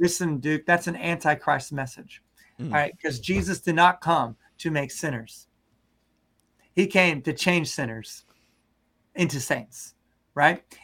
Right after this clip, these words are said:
Speaker 1: If you're a
Speaker 2: Yeah.
Speaker 1: sinner saved by grace, by the way, that statement is not in the Bible.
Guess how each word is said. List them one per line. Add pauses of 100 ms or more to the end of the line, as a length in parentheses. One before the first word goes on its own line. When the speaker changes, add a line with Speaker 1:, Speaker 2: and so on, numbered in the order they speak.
Speaker 1:
If
you're
a
Speaker 2:
Yeah.
Speaker 1:
sinner (100)
saved
by
grace,
by
the
way,
that
statement
is
not
in
the
Bible.